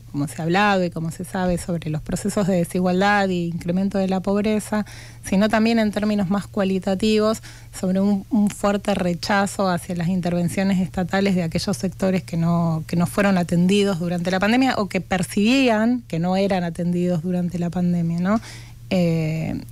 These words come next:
entonces, un, un poco ese, eh, es el escenario, ¿no? Un fuerte crecimiento también de, de la economía informal y la generación de empleo que se dio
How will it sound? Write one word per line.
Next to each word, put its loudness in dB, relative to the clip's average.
entonces, 0
un, 0
un 2
poco 0
ese, 2
eh, 2
es -2
el 2
escenario, 0
¿no? 2
Un 2
fuerte 0
crecimiento -2
también -2
de, -4
de -4
la 0
economía 2
informal 2
y 2
la 0
generación 0
de 4
empleo 2
que -4
se -8
dio -4